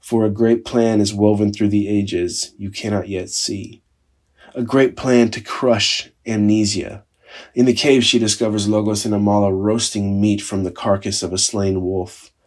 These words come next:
And it can only be blind Logos who lifts his face to recognize this is the same prophet as before. Only God has given her a new face,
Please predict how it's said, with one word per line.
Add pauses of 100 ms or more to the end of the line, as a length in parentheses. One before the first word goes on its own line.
(440)
And
it
can
only
be
blind
Logos
who
lifts
his
face
to
recognize
this
is
the
same
prophet
as
before. (680)
Only
God
has
given
her
a
new
face,